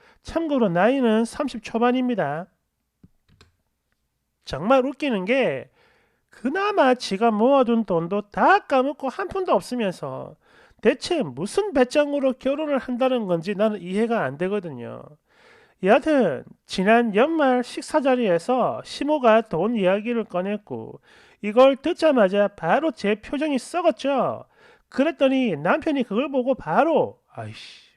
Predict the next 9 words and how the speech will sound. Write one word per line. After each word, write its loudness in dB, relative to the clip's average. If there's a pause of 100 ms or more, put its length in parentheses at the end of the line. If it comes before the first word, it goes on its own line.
(100)
우리가 -4
돈이 -4
어딨어? 4 (380)
은행 6
빚밖에 -2
없어." 2 (440)
이렇게 0
말을 -2
했는데, -2